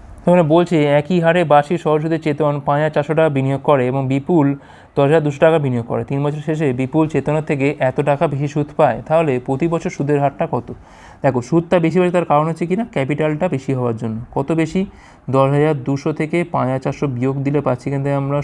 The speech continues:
শূন্য শূন্য আট চার, চার হাজার আটশো টাকা বেশি হওয়ার জন্য। তাহলে চার হাজার আটশোর ওপর আর পার্সেন্ট রেটে, আহ, তিন বছরে by হান্ড্রেড করলে সুদ কত হচ্ছে এক্সট্রা? না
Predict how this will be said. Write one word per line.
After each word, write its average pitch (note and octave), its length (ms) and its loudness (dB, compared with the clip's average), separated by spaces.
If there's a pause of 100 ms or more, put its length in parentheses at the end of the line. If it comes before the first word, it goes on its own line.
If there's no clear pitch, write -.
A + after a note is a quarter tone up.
শূন্য C3 320 -2 (180)
শূন্য C#3+ 280 -2 (480)
আট D3+ 120 -2 (200)
চার, B2 240 0 (500)
চার C3+ 180 4
হাজার D#3+ 180 2 (260)
আটশো C3+ 200 -2 (100)
টাকা D#3+ 120 0 (100)
বেশি B2+ 240 -4
হওয়ার A#2+ 180 -2
জন্য। A2+ 160 -6
তাহলে B2 180 -4
চার C3 140 2
হাজার D3 160 0 (120)
আটশোর B2+ 320 -2
ওপর D#3 160 2 (200)
আর B2 160 2
পার্সেন্ট D3+ 420 -2
রেটে, D#3 300 -2
আহ, C3+ 800 -4 (120)
তিন D#3 160 0 (140)
বছরে E3 380 0 (220)
by C3+ 160 2 (140)
হান্ড্রেড D3+ 340 -2
করলে D#3+ 160 0 (220)
সুদ D#3+ 160 -4 (100)
কত D#3+ 160 0
হচ্ছে E3 200 -6
এক্সট্রা? D#3+ 320 -2
না C#4 60 -4